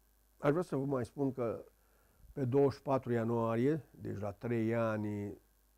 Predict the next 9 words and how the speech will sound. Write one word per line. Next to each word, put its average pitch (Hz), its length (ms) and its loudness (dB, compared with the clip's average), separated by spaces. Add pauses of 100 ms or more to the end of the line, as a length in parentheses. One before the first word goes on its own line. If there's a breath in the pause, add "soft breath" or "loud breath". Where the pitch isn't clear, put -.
(320)
s-a 113 180 -4
deschis 110 440 -8
Parlamentul 123 760 0
unic, 123 380 2
pentru 104 300 -12
că 113 120 -12
până 117 260 -6
atunci, 123 580 -6 (640 soft breath)
uh, 123 720 -10